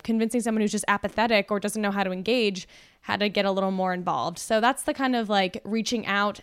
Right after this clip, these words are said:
hand out thing that I hope continues to happen, even if they're kind of tricky conversations. But yes, I agree that the bipartisan term is harder today to, to carry than ever before. Um,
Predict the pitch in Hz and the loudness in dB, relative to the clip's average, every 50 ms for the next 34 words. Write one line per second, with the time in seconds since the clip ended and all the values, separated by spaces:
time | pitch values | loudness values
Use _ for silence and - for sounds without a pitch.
0 | - - - 214 214 208 208 214 - 180 185 190 196 190 - - - - 233 208 | -14 -8 -4 -2 0 0 0 0 0 0 0 0 -2 -2 -6 -10 -6 -2 -2 0
1 | 202 202 196 190 190 190 196 196 190 - - - 208 - - 214 208 202 202 196 | 0 0 0 -2 -2 0 0 -2 -4 -4 -6 -8 -6 -4 -2 -2 0 0 -2 -4
2 | - 208 165 165 180 180 - - 247 254 262 262 262 - - - - - - _ | -4 -6 -4 -2 -2 -2 0 -2 0 0 0 -2 -2 -6 -16 -20 -20 -20 -20 _
3 | - - 220 214 214 214 208 202 - 220 202 - - 208 202 190 - - - 196 | -8 -4 -2 -2 0 -2 -2 -2 -2 -2 -2 -2 -2 -4 -4 -4 -6 -8 -12 -10
4 | - 202 180 - 190 180 175 185 180 - 180 175 175 - 180 175 160 180 - - | -10 -10 -8 -4 -6 -4 -4 -4 -4 -4 -4 -4 -4 -4 -6 -6 -8 -8 -2 2
5 | 214 208 151 247 247 196 - - 196 196 185 220 208 208 175 190 - 190 185 - | 2 2 4 4 4 4 2 0 -2 0 0 0 0 0 -2 -2 -2 -2 -2 -2
6 | - 269 262 269 294 254 311 311 302 311 311 - - - - - - _ - - | -2 0 0 2 2 2 2 2 2 2 0 -4 -10 -20 -20 -20 -20 _ -6 -2
7 | 277 240 240 254 269 285 262 - - _ - 220 214 - - 233 240 254 277 262 | -2 0 0 0 0 -2 -4 -8 -16 _ -6 -6 -4 0 2 2 2 2 2 0
8 | 240 285 247 240 240 247 262 - - 233 214 - - 233 - - 240 233 240 247 | 2 2 4 4 4 4 2 2 0 0 0 0 -2 -4 -2 -2 0 2 4 4
9 | 240 233 226 226 220 233 208 220 - - 226 220 214 226 233 262 254 - - - | 4 4 2 2 0 0 -2 -4 -2 2 4 4 4 4 4 2 -2 -6 -12 -20
10 | - - - - - 226 233 240 247 247 247 247 | -20 -20 -16 -6 -2 0 2 2 2 0 -2 -4